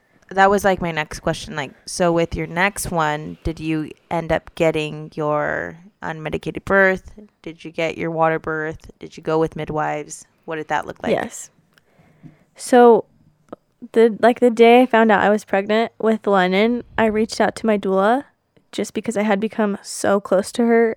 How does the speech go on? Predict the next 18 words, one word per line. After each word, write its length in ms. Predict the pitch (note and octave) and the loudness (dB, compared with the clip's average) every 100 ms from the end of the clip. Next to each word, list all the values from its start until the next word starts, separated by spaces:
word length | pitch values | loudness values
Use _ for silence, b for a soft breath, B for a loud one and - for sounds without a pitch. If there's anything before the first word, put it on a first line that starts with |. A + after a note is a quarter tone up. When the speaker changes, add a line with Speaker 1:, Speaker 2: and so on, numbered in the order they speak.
| - | -6
Speaker 2:
in 100 | G#3+ | -4
my 100 | G3+ | -4
pregnant, 420 | - G#3 G3+ A3+ - | -4 -6 -4 -10 -6
I 120 | - G#3+ | -4 0
mean, 200 | G3+ F#3+ | 0 -2
in 160 | G3+ | -2
my 120 | G3+ | -2
birth. 480 | G3 F#3+ G3 B3 - b b b b b b b b b - | 0 2 2 0 -6 b b b b b b b b b 4
Um, 460 | A3 G#3 F3+ F#3 - - | 6 6 2 -2 -4 0
I 100 | A3+ | 2
just 220 | A3+ - | 2 -2
trust 320 | G3+ G3 - | -4 -4 -4
her 180 | - D#3 | -2 0
and 180 | - G#3 | 0 0
her 120 | G3+ | 2
knowledge. 580 | F#3+ - - - - - _ | 2 -2 -4 -8 -16 -20 _
But 200 | G#3 G3 - | 2 2 4
I 240 | G3 F#3+ | 2 0